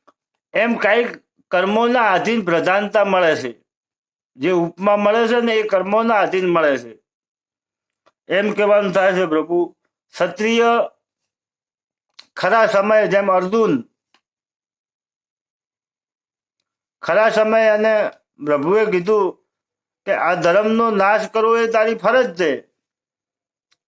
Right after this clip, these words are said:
એવી રીતના તું ક્ષત્રિય કહેવાય. એમનેમ ક્ષત્રિય કાયર થઈ ગયો તો ક્ષત્રિય નહીં કહેવાય.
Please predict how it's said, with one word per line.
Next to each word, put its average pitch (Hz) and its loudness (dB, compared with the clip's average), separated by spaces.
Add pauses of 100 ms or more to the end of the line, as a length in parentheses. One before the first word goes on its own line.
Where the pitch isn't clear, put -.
(300)
એવી 214 0
રીતના 247 0
તું 240 -2
ક્ષત્રિય 220 -2
કહેવાય. 190 0
એમનેમ 208 -2
ક્ષત્રિય 226 -2
કાયર 214 0
થઈ 226 0
ગયો 233 0
તો 233 0
ક્ષત્રિય 226 -2
નહીં 247 0
કહેવાય. 143 -2